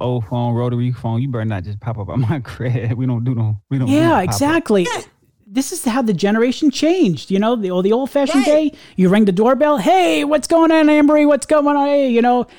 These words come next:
Speaker 2: I mean, if you show up to my house here, I mean, yeah, I want some sort of, like, warning so I could, like, put away all the, you know, naughty stuff in my house. I'm only kidding. <laughs> But, <laughs> but, uh, you know, th-, make sure the kitchen's cleaned up, make sure, you know, we're dressed, we're not walking around in our boxer shorts or whatever.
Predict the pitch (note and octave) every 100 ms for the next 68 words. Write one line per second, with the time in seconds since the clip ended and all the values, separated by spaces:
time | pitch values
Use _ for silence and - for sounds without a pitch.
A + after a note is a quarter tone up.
0 | - - A3 G#3 G#3+ D4 - A3+ G3 G3
1 | E3 G3 F#3+ - F3 E3+ E3 E3+ E3+ G3
2 | G3+ G3 F#3 G3 - F#3 F#3+ D3+ - G3
3 | D#3 D#3 E3 G3+ A#3+ - E3 D3+ - _
4 | _ - D3+ - - F#3+ D#3+ E3+ E3+ D#3
5 | D3+ D3+ C#3 _ _ E3+ C#3 B2+ E3 G3+
6 | G3+ A#3+ A#3+ B3 A#3 B3 C#4 - - C#3
7 | B2+ C#3 C#3 - - E4 - A3 - C4+
8 | - C4+ - D#4+ D4+ G#3+ F#3 C4+ - -
9 | B3+ D4 - - B3 - B3+ D3 - -
10 | - - - - - - G3+ D#4+ D#4+ -
11 | G3 G#3 G#3+ F#3+ G#3 B3 G#3 A3 A#3 A#3+
12 | A#3 A3+ - G3+ F3 - F3+ - F3 -
13 | F3+ E3+ D#3+ D#3+ E3 D#3 C#3+ - D#3+ D#3
14 | D#3 D#3 D3+ D3 D3+ C#3+ F3 D#3+ E3 D#3+
15 | D#3+ D3+ E3+ E3+ E3+ E3 D#3+ D#3 C#3 D#3+
16 | - D#3+ - D#3 D#3+ - C#3+ D#3 G3+ B3
17 | E3 E3+